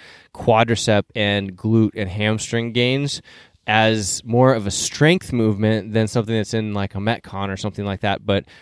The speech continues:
really focusing on doing it with tempo and being controlled and trying to hold the positions and getting the glute engagement on those movements. So fantastic movement, especially for you guys that are sitting a lot to get your glute engagement. All of these, the squats, the ha-, the lunges,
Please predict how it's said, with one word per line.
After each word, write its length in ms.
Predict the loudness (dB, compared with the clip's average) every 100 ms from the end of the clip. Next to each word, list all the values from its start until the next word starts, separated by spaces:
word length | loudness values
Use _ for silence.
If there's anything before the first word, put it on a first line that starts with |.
| _ 2
really 260 | 6 6
focusing 580 | 4 4 2 0 -2 -2
on 340 | 0 0 0
doing 260 | 2 2 2
it 140 | 0
with 480 | 0 0 0 -2 -10
tempo 800 | -12 -2 -2 2 4 6 6 4
and 280 | -2 -6 -4
being 200 | -4 -4
controlled 600 | -8 -10 2 4 6 4
and 120 | 0
trying 260 | 0 0 0
to 60 |
hold 260 | 2 2 2
the 80 | 0
positions 500 | 0 -2 -2 -4 -6
and 80 |
getting 200 | -4 -4
the 60 | -4
glute 260 | 0 0 0
engagement 500 | -2 -2 0 -4 -4
on 240 | -4 -4 0
those 240 | -2 -2
movements. 400 | -2 -2 -4 -2
So 240 | 2 2 0 -16 _
fantastic 800 | 0 2 2 0 -2 -2 -2 -2
movement, 540 | 2 2 2 -2 -2 -16 -20 -20
especially 560 | -2 2 2 4 4 4
for 200 | 2 0
you 100 | 2
guys 180 | 2 0
that 100 | -2
are 20 |
sitting 420 | -4 0 0 2
a 60 | 0
lot 240 | 0 -2
to 100 | -2
get 60 | -6
your 160 | -4
glute 240 | 0 2 2
engagement. 540 | 0 -2 -2 -2 -8 -2
All 220 | 4 4
of 100 | 4
these, 200 | 0 -2
the 80 | -6
squats, 380 | 0 2 2
the 80 | 0
ha-, 260 | 2 2 2
the 400 | -2 0 2 2 2
lunges, 480 | 0 2 0 -2